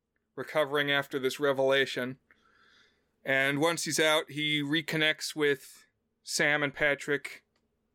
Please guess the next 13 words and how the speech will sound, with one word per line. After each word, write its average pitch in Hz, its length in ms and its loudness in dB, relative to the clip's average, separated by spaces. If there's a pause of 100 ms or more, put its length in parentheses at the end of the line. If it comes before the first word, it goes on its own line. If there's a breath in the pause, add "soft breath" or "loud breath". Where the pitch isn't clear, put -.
They're 123 220 0
on, 127 440 0 (300)
like, 120 180 -6
a 123 40 -2
weekend 131 440 0
from 127 140 -4
college 127 460 0
or 127 80 0
something. 127 440 -2 (1120 loud breath)
And 127 580 2 (680)
Sam 160 680 0
shares 135 680 0
that 127 280 2